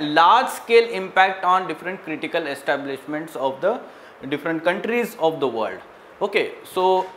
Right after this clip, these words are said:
<clears throat> you should be aware about this. You can mention in your answer here. Now, after understanding the past attacks, let us understand and discuss, analyze nature and scope of threats from the cyber weapons.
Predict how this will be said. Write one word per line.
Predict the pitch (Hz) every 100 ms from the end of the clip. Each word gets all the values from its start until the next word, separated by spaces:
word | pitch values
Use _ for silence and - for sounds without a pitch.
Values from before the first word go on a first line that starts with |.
| -
<clears throat> | 196 196 170 - - - - -
you | 190
should | 233 262 226
be | 262
aware | 165 185 233 226
about | 180 185 180 139
this. | 196 - - -
You | 180
can | 190 175
mention | 165 170 165 208 196
in | 170
your | 170 165
answer | 143 131 131 - 117
here. | 107 98 92 - - - -
Now, | 143 135 - - - -
after | - 247 - 269
understanding | 240 214 226 220 214 202 208 208
the | 196
past | 202 156 165 -
attacks, | 143 165 180 - - - -
let | 143 170
us | 214
understand | 170 175 185 - 190 190 190
and | 175
discuss, | 151 151 175 180 175 -
analyze | 143 151 165 165 180 165
nature | 127 147 160 170 214
and | 214 214
scope | - - 185 190 196
of | 190 185
threats | - 180 180 -
from | 175 165 160
the |
cyber | 156 143 135 139
weapons. | 120 107 - -